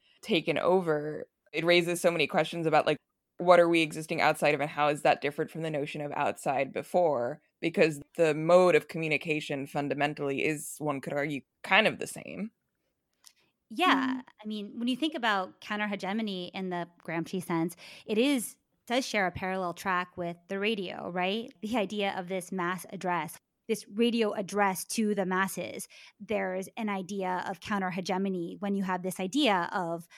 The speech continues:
Speaker 2: a mass. And I wonder if we're actually in a really special moment because we're seeing the dissolution of those channels. And of course, with Trump and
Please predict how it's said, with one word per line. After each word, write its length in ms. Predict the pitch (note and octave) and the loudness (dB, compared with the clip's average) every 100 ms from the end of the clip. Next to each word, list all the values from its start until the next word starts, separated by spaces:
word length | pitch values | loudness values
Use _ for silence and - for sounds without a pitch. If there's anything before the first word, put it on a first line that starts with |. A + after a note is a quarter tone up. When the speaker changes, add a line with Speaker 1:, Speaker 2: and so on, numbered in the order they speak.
| - - | -18 -2
Speaker 2:
a 100 | A3+ | 0
mass. 400 | F#3+ E3+ - - - - - - | 0 -2 -6 -12 -16 -20 -10 -2
And 380 | A3+ A3 G#3+ - | 2 2 0 0
I 100 | A#3+ | 2
wonder 580 | A3 D4 D4 G#3+ G3 G3+ | 4 6 6 6 4 2
if 160 | A3+ - | -2 0
we're 160 | G#3+ - | 0 4
actually 540 | G#3 - - A#3+ G#3+ | 2 2 -2 -2 -2
in 180 | G#3 G3+ | -2 -2
a 80 | G3 | -2
really 400 | G3 B3 B3 A#3+ | 2 2 2 -2
special 380 | - F3+ F#3 | -4 -4 -2
moment 540 | F#3+ G3 C4 E4 - - _ - | 2 6 6 4 -2 -12 _ -10
because 340 | G3+ G#3+ G3 | -4 -4 -2
we're 80 | G3+ | -6
seeing 300 | G3+ G#3 G3+ | -4 -2 -2
the 80 | F3+ | -4
dissolution 1000 | E3+ B3 - D4 F#3+ D#3+ - E3 G3+ B3+ F3+ | -2 -2 0 0 0 -4 -4 -4 -4 -4 -6
of 100 | E3+ | -8
those 200 | F3 - | -8 -8
channels. 460 | E3+ D#3+ F#3+ B3+ - - - | -8 -6 -6 -8 -12 -16 -4
And 80 | A3 | -4
of 140 | - | 0
course, 260 | A#3 G#3+ G#3 | 0 0 -2
with 160 | G#3 | -8
Trump 380 | - G3+ G3 F#3+ | -2 0 0 -2
and 380 | F#3 F#3+ F#3 | -4 -4 -4